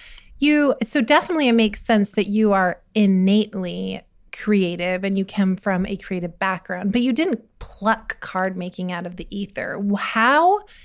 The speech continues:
and you talked about supplies. Let's, let's get us a real, real view as to, like, how did it evolve into card making? Your mom gifted you with something in, um, your recovery process. And what, what were those supplies and how did that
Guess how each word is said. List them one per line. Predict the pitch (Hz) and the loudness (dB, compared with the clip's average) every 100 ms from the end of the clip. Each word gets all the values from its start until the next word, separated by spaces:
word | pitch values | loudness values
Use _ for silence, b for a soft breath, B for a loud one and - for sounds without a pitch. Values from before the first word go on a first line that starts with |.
| B | B
and | 226 | 6
you | 220 | 6
talked | 214 220 | 6 2
about | 277 269 | 2 0
supplies. | 339 - 311 262 190 196 190 - b b b b b b | -2 0 2 4 2 -2 -8 -12 b b b b b b
Let's, | 269 294 - | -2 -2 -2
let's | 285 - | -2 2
get | 302 339 | 4 6
us | 370 - - | 4 0 0
a | 226 | 0
real, | 185 214 262 294 302 302 285 285 | 2 4 4 6 6 4 2 -2
real | 214 240 262 269 | 0 2 4 4
view | 226 214 233 220 196 | 4 2 4 4 4
as | 190 190 - | 2 -2 -2
to, | |
like, | 196 190 - | 0 -2 -2
how | - - 247 269 285 | -6 0 4 4 4
did | 226 240 | 4 2
it | 233 214 - | 2 0 -2
evolve | 226 190 208 202 196 | 0 2 4 4 2
into | 196 180 185 | -2 -2 -6
card | - 190 185 | -2 -2 -2
making? | 175 - 190 190 | -8 -8 -2 2
Your | 220 269 | 4 4
mom | 269 262 254 226 | 4 4 4 2
gifted | 240 254 - 220 | 0 -4 -2 -4
you | 175 170 | -4 -6
with | 185 | -6
something | - 175 175 208 208 202 - b b b - | -6 -6 -6 -10 -8 -10 -10 b b b -4
in, | 269 233 196 190 185 185 - - | 0 2 2 0 -2 -4 -8 -2
um, | 196 185 180 185 | -2 0 -4 -6
your | - 196 | -2 0
recovery | 180 180 208 190 175 | 0 -2 -2 -2 -6
process. | - 196 185 - - - | -4 -4 -4 -8 -8 -6
And | 196 | 0
what, | 202 202 | 0 0
what | 220 214 220 | -2 0 0
were | 254 | 2
those | 240 247 233 | 2 0 0
supplies | 269 - 226 226 208 | -4 0 2 2 0
and | 190 | -2
how | 190 | -2
did | 190 190 | -2 -2
that | 185 185 - | -2 -4 -8